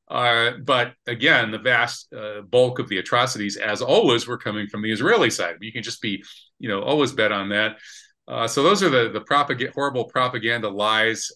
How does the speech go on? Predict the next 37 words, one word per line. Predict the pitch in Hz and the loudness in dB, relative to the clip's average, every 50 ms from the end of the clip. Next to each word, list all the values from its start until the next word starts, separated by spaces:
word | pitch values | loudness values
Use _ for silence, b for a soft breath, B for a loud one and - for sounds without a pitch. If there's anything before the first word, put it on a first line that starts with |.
| _ - | _ -16
uh, | 113 107 104 101 104 101 101 101 101 95 | -14 -12 -12 -10 -8 -8 -6 -6 -8 -6
that | 104 104 98 95 | -6 -6 -6 -6
are | 92 | -6
starting | - - 113 110 104 | -4 -4 -4 -4 -4
to | 101 90 | -8 -10
be | 90 - | -10 -8
cut | - - - - - - | -6 -6 -6 -6 -10 -8
through. | - 160 175 147 120 110 120 131 - _ _ - 104 | -2 0 2 4 4 2 0 -2 -6 _ _ -12 -8
I | 104 | -6
don't | 110 113 110 | -6 -4 -2
know | 107 104 | -4 -4
if | 101 104 - | -4 -6 -8
the | 101 95 | -6 -6
establishment's | 90 87 - 120 113 113 113 110 - 101 90 107 | -6 -4 -2 0 0 0 0 -2 -6 -8 -8 -6
ever | 101 95 101 | -6 -6 -6
gonna | 92 95 95 92 | -6 -6 -8 -8
admit | 90 98 - 120 113 | -2 0 2 2 2
any | 104 98 | 2 0
of | 92 82 | -4 -4
this. | 95 98 101 - - B B B B B B B B _ | -6 -6 -6 -8 -10 B B B B B B B B _
Uh, | - 107 98 98 98 98 - - | -8 -4 -2 -2 -2 -2 -4 -6
the | 120 120 | -6 -4
geopolitical | - - 240 269 262 - 151 233 311 294 151 143 | -2 0 0 0 0 0 0 0 2 2 4 4
outlook | 123 113 110 104 113 107 101 - - | 4 4 4 2 0 -4 -4 -4 -4
now | 110 104 101 101 107 | -2 0 0 0 -2
is | 107 98 | -2 -2
not | 117 131 127 127 127 | -2 -2 -2 -2 -2
looking | 139 190 202 - 160 120 | -2 -4 -4 -4 -8 -4
good | 110 113 110 110 - | -2 -2 -2 -2 -4
for | - 117 | -6 -6
Israel. | 160 185 - 131 98 92 | -6 -4 -4 -4 -4 -4
Again, | 92 127 139 120 | -2 -2 -2 -2
a | 104 | -2
reason | 107 127 131 127 113 117 | -4 -6 -6 -6 -2 -2
I | 143 | -2
don't | 214 165 139 - | -2 -2 -4 -4
think | 143 127 123 - | -6 -8 -8 -10